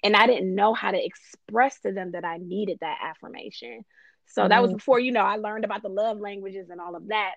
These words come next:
Speaker 1: So I didn't know how to express to them what my need was. So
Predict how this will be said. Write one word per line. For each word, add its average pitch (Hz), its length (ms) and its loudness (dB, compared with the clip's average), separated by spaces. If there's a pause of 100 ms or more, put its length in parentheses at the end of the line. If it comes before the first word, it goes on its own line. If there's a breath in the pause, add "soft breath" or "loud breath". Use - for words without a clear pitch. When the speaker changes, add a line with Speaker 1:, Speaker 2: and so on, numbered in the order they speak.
(100)
Speaker 1:
So 185 340 0 (380 loud breath)
I 220 160 6
didn't 196 240 -4
know 202 120 -4
how 202 180 -8
to 180 120 -8
express 196 460 -10
to 190 80 -18
them 185 180 -10
what - 140 -14
my 156 160 -12
need - 360 -10
was. - 240 -10 (600)
So 196 560 2